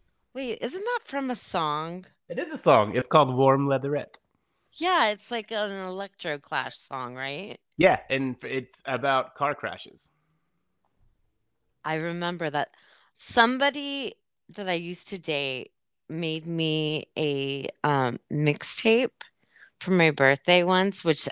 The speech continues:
Speaker 1: ended up being, like, mostly, like, songs like, like, like, "How Dare You, You Broke Up With Me" songs. But he also put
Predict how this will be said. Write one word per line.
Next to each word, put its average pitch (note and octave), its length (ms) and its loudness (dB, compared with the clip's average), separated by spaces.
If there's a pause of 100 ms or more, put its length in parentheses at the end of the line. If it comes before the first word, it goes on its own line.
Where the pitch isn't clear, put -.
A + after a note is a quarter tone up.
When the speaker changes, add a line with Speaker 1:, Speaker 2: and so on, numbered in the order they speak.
(100)
Speaker 1:
ended E3 300 4
up D#3+ 180 4
being, D#3 320 -2
like, C#3 520 -6 (500)
mostly, F3+ 800 4
like, C#3 460 -2
songs C#3 600 -2
like, - 360 -6 (460)
like, C#3 260 -8 (460)
like, C3+ 460 -4
"How C#3+ 280 2
Dare C3+ 300 2
You, C3 360 -6 (640)
You C#3+ 200 -14
Broke C3 320 -4
Up C3 180 2
With D#3+ 160 -4
Me" F#3+ 180 0
songs. C4 500 -2 (460)
But F3 280 6
he F#3+ 180 0
also D#3 420 0
put D3 320 -8